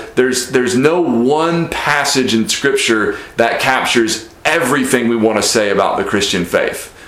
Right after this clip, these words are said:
Right? You might have a, a passage from the Gospel of John that, that highlights eternal life and the importance of faith, but then you've also got one from the Apostle Paul that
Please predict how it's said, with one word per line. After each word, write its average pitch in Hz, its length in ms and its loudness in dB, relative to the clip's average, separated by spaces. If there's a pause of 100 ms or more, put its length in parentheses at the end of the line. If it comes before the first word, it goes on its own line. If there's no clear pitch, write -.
(140)
Right? 110 220 0
You 123 60 0
might 117 160 2
have 117 160 0
a, - 560 -2
a - 80 -2
passage 120 340 0
from 123 120 0
the 117 60 2
Gospel 120 400 2
of 110 120 0
John 127 480 0
that, - 420 -2
that - 140 0
highlights 117 560 2
eternal 120 440 0
life 120 360 0
and 113 80 0
the 110 40 4
importance 120 480 0
of 101 120 -4
faith, 127 400 0
but 113 100 2
then 113 260 2 (160)
you've 113 120 2
also 120 240 2
got 117 180 0
one 117 220 2
from 117 160 0
the 113 80 2
Apostle 120 500 0
Paul 123 360 2
that - 260 -2